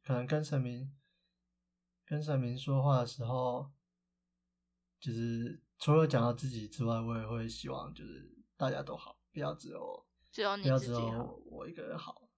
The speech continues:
Speaker 1: 对。
Speaker 2: 可是我好，就是可能会比较是生活周遭的朋友之类的，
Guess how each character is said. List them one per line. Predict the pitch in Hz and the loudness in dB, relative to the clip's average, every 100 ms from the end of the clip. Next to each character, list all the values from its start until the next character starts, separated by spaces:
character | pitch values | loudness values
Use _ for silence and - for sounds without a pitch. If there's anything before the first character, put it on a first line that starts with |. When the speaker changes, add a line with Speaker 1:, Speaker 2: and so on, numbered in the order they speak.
| _ | _
Speaker 1:
对。 | - - | -12 -8
Speaker 2:
可 | 247 | -2
是 | 294 381 | 2 4
我 | 294 247 | 6 6
好， | 277 233 202 180 | 4 0 0 -2
就 | - 247 | -8 -10
是 | 233 | -10
可 | 247 233 | -10 -10
能 | 180 196 | -14 -12
会 | 226 | -12
比 | 175 | -6
较 | 190 202 | -2 -2
是 | 208 208 | -4 -12
生 | - 202 214 | -8 -10 -8
活 | 180 151 - _ | -10 -10 -14 _
周 | - 185 | -10 -8
遭 | 180 180 175 | -6 -8 -8
的 | 175 165 | -10 -14
朋 | - 143 - | -14 -18 -16
友 | 107 - | -16 -16
之 | - - | -18 -14
类 | 147 | -12
的， | 92 | -12